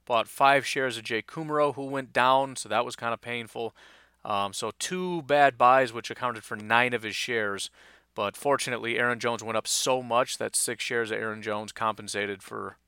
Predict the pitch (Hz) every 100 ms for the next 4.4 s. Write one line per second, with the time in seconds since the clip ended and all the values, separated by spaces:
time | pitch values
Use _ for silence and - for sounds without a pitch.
0 | _ - 113 101 92 _ 113 107 101 95
1 | 92 92 85 71 - - _ _ _ 123
2 | 113 104 104 101 95 110 101 107 98 -
3 | 107 98 95 95 92 _ 107 98 104 98
4 | - 101 98